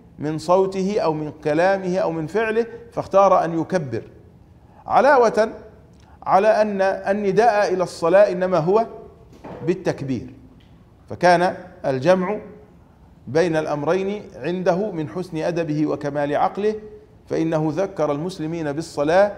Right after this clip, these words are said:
بالنداء إليها، ولو أنه ما أذن، وإنما جعل يكبر ويكرر التكبير تنبيها على هذا الأمر،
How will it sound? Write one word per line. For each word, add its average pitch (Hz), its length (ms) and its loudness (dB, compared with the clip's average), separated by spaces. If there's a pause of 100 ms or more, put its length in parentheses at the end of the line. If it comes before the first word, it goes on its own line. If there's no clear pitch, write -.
(300)
بالنداء 170 500 0
إليها، 175 720 0 (220)
ولو 180 320 4
أنه 175 340 -2
ما 185 360 2
أذن، 180 400 2
وإنما 180 760 0 (560)
جعل 151 340 6
يكبر 160 640 2
ويكرر 170 680 4 (640)
التكبير 165 800 0 (280)
تنبيها 170 720 2 (400)
على 139 260 4
هذا 151 720 6 (280)
الأمر، 131 380 4